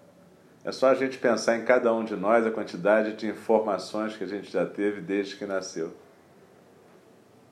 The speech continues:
E se a gente misturar com essas informações tudo que a gente já criou com a nossa imaginação,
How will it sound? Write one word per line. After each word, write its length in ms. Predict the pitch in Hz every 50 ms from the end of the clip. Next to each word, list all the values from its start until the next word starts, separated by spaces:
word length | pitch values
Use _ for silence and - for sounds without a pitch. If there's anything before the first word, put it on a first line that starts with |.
| _ _ _ _ _ _ _ _ _ _ _ _ _ _ _ _ _ _ - - -
E 40 | -
se 120 | - - 113
a 40 |
gente 260 | - 139 139 135 - 127
misturar 520 | 120 120 - 117 110 101 101 101 98 -
com 60 | -
essas 340 | 101 101 104 104 - 98 95
informações 960 | 117 127 123 - - 113 110 110 104 95 90 - - - 90 85 82 82 -
tudo 220 | - - 131 127 127
que 80 | -
a 60 | 113
gente 180 | - 113 107 104
já 140 | 107 104 95
criou 500 | - - 98 90 90 92 104 110 113 110
com 80 | 107
a 80 | 95 90
nossa 320 | 87 90 90 90 - -
imaginação, 920 | 92 87 87 85 - 87 90 87 82 80 - - 104 110 110 110 101 -